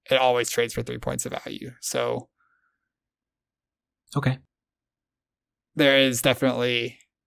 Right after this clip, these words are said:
Speaker 1: space for cards to not get their full value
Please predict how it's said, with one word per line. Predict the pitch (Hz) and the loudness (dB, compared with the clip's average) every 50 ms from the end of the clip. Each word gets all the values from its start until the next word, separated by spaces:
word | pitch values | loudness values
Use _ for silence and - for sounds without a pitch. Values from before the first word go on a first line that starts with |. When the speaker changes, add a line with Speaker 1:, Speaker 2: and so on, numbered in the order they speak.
| _ _ _ _ _ _ _ _ | _ _ _ _ _ _ _ _
Speaker 1:
space | - - - - 131 123 123 120 - | -4 -4 0 2 2 2 2 2 0
for | - 131 123 | -2 -4 -2
cards | - 123 123 120 120 120 - - - | 0 0 0 0 0 -4 -6 -8 -6
to | - 131 120 117 117 117 117 123 123 - _ _ _ _ _ _ _ _ _ _ _ _ - | -6 -6 -4 -4 -4 -4 -4 -4 -6 -8 _ _ _ _ _ _ _ _ _ _ _ _ -6
not | 147 143 135 127 120 - 147 | -2 2 2 2 2 0 -2
get | 135 123 117 | -6 -6 -2
their | - 123 | -2 -2
full | 117 - - 123 120 120 117 | -2 0 0 0 0 0 0
value | 117 117 117 120 123 131 135 - 151 156 147 | 0 0 0 0 0 -2 -4 -4 -4 -4 -6